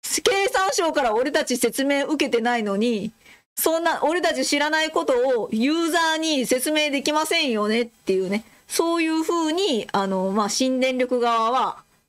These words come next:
え、感じていると。もちろんね、新電力さんにいろいろヒアリングすると、いや、中には本当に悪徳業者もいるんですけど、けどね、と。けど、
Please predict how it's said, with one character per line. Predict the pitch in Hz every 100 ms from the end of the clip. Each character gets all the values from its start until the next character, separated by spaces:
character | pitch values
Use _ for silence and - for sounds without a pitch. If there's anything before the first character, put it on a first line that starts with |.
| -
え、 | 202
感 | - 254 254
じ | 220
て | 220 202
い | 190
る | 190
と。 | 185 - - _ _ _ _ _ _ 277
も | 330
ち | 330 440
ろ | 403
ん | 254
ね、 | 220
新 | - 339
電 | 349 359
力 | 320 254
さ | 254
ん | 220
に | 208
い |
ろ | 240 254
い |
ろ | 254
ヒ | 240 254 254
ア | 269
リ | 294
ン | 277
グ |
す | 277
る | 277 269
と、 | 285 208 170 - -
い |
や、 | 226
中 | 240 392 339
に | 247
は | 196
本 | - 247 269
当 | 262 247
に | 226
悪 | 214 - 240
徳 | 233 247
業 | - 233
者 | 220 202
も | 165
い | 202
る | 208 214
ん | 185
で | 175
す | -
け | - 202
ど、 | 302 254
け | - - _ _ _ _ - 440 508
ど | 339
ね、 | 233 226
と。 | - 180 - - - _ -
け | 427 440
ど、 | 302 320 233 175